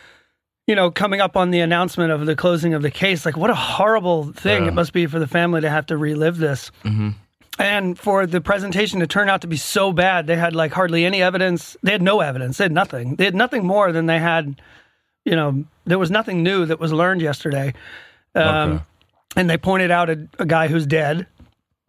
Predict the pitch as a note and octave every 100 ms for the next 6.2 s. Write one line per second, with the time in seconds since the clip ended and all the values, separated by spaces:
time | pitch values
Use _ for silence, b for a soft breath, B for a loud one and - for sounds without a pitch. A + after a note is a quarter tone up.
0 | _ _ - D#3+ E3+ - - F#3+ F3+ F3
1 | D#3 F#3 D#3+ D3 D#3 E3+ B B B -
2 | F#3+ F#3+ G3+ F3 F#3+ F#3 E3+ E3 C#3+ D3
3 | - - E3+ E3 D#3+ D#3 F3 E3+ F3 E3+
4 | E3+ D#3+ - D#3+ D#3 F3 E3 D#3 F3 E3+
5 | F#3 F#3 - D3+ D3+ F#3 F3+ G#3 A3 C#4+
6 | B3 C#3+